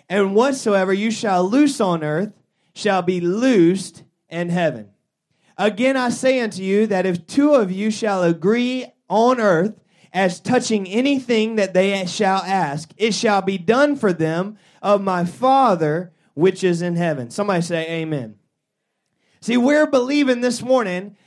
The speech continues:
for you to have the best school year in two thousand nineteen and two thousand and twenty twenty.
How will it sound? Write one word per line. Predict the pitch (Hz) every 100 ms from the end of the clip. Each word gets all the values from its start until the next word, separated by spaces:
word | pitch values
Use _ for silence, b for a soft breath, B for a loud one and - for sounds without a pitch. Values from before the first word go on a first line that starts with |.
| b
for | 208
you | 214 214 277 285
to | 226
have | 220 220 185
the | 180
best | 165 202 277 285 226
school | - - 294 277
year | 214 185 185 196 151 -
in | 180 175
two | 233
thousand | 226 214 208 196
nineteen | 202 208 208 214 196 185
and | 170
two | 208
thousand | 202 190 175 185
and | 185 175
twenty | 208 208
twenty. | 190 196 156 107